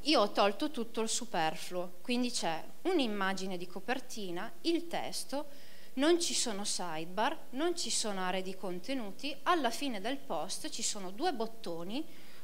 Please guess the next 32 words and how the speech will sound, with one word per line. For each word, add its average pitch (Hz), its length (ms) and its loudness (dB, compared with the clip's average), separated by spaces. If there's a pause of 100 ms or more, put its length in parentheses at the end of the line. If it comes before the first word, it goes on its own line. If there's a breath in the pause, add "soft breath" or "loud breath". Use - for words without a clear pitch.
uno 330 240 6
per 320 180 2
Facebook 277 600 0
e 240 60 0
uno 226 180 0
per 208 200 -2
Twitter, 165 540 -4 (100)
stop. 175 640 -2 (340 loud breath)
Non 170 160 0
c'è 180 580 4
Google 185 240 0
Plus, 247 720 4 (400 loud breath)
non 196 160 -2
c'è, 175 1040 0 (260)
cos'è, 175 280 -2
Pinterest, 277 840 0 (120)
non 208 140 -2
c'è 202 180 0
altro. 165 540 -2 (120)
Due, 190 400 0
perché 208 240 -2
sono 302 300 2
quelli 220 340 0
i 175 60 -2
due 175 180 -2
che 185 140 -4
uso. 170 400 -4 (1400 loud breath)
E 415 100 0
sotto 247 460 0
c'è 330 240 0
il 277 140 0
form 220 440 -2